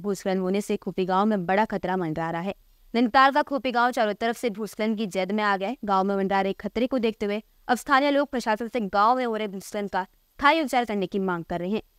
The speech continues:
लेकिन इसके बावजूद भी अब तक प्रशासन का ध्यान खूपी गांव के प्रभावितों की तरफ नहीं गया है। गांव में सालों से हो रहे भूस्खलन से हालात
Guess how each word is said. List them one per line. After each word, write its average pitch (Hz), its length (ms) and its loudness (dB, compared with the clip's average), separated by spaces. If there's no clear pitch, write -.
लेकिन 254 200 4
इसके 302 180 0
बावजूद 262 460 4
भी 302 120 0
अब - 240 2
तक 277 140 0
प्रशासन 226 420 -2
का 226 140 4
ध्यान 202 380 0
खूपी 202 260 -4
गांव 196 220 2
के 226 100 -2
प्रभावितों 185 420 -4
की 180 100 -4
तरफ 180 240 -4
नहीं 180 240 0
गया 170 160 -2
है। 190 140 -6
गांव 277 220 8
में 311 140 2
सालों 269 260 4
से 277 160 -2
हो 247 240 0
रहे 285 160 2
भूस्खलन 240 380 -4
से 233 100 -6
हालात 202 300 0